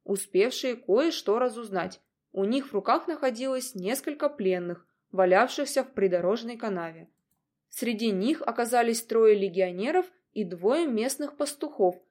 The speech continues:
перепуганных внезапным появлением карфагенян. «Мы допросили их», не тратя времени на пустые разговоры, перешёл к делу Урбал. «Пастухи знают, где находится вилла сенатора.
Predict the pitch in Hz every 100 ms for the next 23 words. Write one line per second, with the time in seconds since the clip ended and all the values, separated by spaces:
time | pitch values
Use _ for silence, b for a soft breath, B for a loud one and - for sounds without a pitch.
0 | _ - 180 190 185 226 247 233 233 226
1 | 196 170 208 285 294 277 220 208 180 175
2 | 208 208 196 190 190 190 175 180 175 165
3 | _ _ _ _ _ - 180 226 269 269
4 | 247 247 196 190 185 185 185 - _ _
5 | 190 190 196 190 190 175 180 208 247 240
6 | 214 196 196 - 196 190 180 170 175 170
7 | 220 269 269 185 180 190 226 202 175 180
8 | 208 202 196 175 170 165 _ _ _ _
9 | _ - 220 - 202 190 220 277 220 196
10 | 247 233 - - 196 180 202 226 220 196
11 | 202 226 254 196 190 190 202 247 220 180
12 | 180 175 170